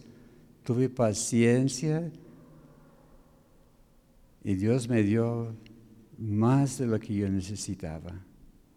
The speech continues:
Gracias a Dios, ya vamos por cuarenta y dos años, ya,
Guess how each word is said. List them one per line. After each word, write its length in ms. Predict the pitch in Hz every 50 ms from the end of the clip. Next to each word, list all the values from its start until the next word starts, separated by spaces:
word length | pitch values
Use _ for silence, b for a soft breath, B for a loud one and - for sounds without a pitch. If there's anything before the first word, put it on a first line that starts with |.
| _ _ _ _ _ - - - - - - - - _
Gracias 200 | - 101 - -
a 20 | 110
Dios, 300 | 104 113 117 107 107 110 B B B B B B B B -
ya 200 | - 110 120 123
vamos 440 | 123 127 131 127 127 131 131 123 -
por 420 | - - 113 104 101 98 95 87 90 87 - - - - - - - - - - - - - - - _ - - - - _ _ _ _ - - - _ - - - _ _ - - _ - - - - - - -
cuarenta 440 | - - 123 117 113 113 110 110 120
y 60 | 117
dos 280 | 113 120 127 120 - -
años, 440 | 143 139 139 131 123 110 110 - -
ya, 320 | - 117 117 120 117 117